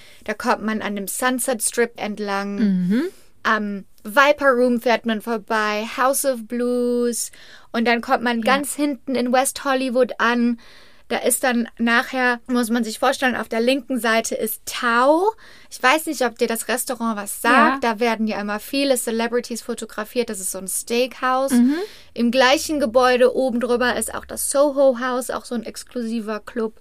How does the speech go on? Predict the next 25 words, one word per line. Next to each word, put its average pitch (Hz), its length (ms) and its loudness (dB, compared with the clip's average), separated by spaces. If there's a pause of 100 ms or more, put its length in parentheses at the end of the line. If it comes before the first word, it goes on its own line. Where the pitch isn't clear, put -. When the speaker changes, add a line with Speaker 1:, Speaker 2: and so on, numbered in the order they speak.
Speaker 1:
Und 254 240 0
dann 269 220 4
geht 320 180 0
das, 285 340 2
geht 247 280 -2 (140)
der 233 180 2 (340)
Sunset 320 440 -2
Boulevard 240 460 0 (220)
in 320 320 -2
Beverly 262 420 -2
Hills 277 460 4
rein. 202 480 -2
Speaker 2:
Ja. 226 240 -4 (320)
Speaker 1:
Und 247 160 -2
sobald 277 540 4
man 294 160 0
bei 262 140 2
Beverly 240 360 0
Hills 294 340 2
reinkommt, 214 640 -4 (320)
ist 247 160 -4
es 262 140 0
eigentlich 247 440 2
nur 240 200 2
noch 214 320 -2